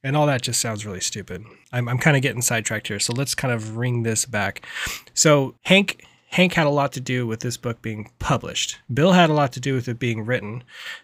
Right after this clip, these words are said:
uh, and Hank, who had some sense of business in him, who had had employees, who had ran businesses, was the real lynch-,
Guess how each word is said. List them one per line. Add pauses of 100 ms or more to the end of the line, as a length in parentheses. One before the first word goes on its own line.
uh,
and
Hank, (100)
who
had
some
sense
of
business
in
him, (140)
who
had
had
employees,
who
had
ran
businesses, (160)
was
the (480)
real (120)
lynch-,